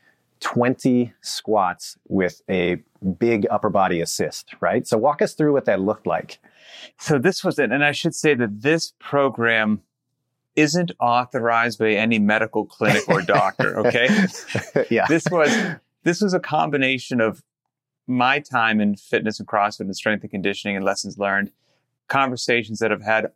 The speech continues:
Speaker 2: off the record with
Speaker 1: Mm-hmm.
Speaker 2: friends who are in the medical business in this space who shall remain nameless and help guide me to make sure nothing seemed too stupid,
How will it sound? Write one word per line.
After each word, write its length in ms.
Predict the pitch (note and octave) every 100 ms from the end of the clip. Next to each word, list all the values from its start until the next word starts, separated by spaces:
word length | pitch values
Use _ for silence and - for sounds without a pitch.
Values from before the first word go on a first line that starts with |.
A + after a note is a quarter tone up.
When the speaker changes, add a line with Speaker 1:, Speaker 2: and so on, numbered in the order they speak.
| -
Speaker 2:
off 380 | B2 B2+ - -
the 120 | D3+
record 540 | B2 A2 - C3 F3 - _ A#2
with 240 | A2+ G#2+
Speaker 1:
Mm-hmm. 140 | G#2+
Speaker 2:
friends 360 | G#2+ A2+ A#2+ A#2+
who 140 | A#2+
are 120 | A2 G#2+
in 300 | A#2 A2+ G#2+
the 100 | G2+
medical 480 | G2+ G#2+ A2 G#2+ G2
business 540 | F2 G#2+ G2+ A2 -
in 100 | G2+
this 160 | A2 -
space 400 | - G2 A2 -
who 80 |
shall 200 | G#2+ G2+
remain 420 | G#2 G#2 G2 A2 A2+
nameless 360 | G2+ G2+ A2
and 100 | G#2+
help 240 | G#2+ G#2 G2+
guide 340 | F#2+ F#2+ G#2
me 120 | G#2+
to 80 | G2+
make 180 | G2+ G2+
sure 160 | -
nothing 280 | F#2+ F#2+ G#2
seemed 300 | - G#2+ G2+
too 160 | - B2
stupid, 560 | - - F#2 G#2 C3+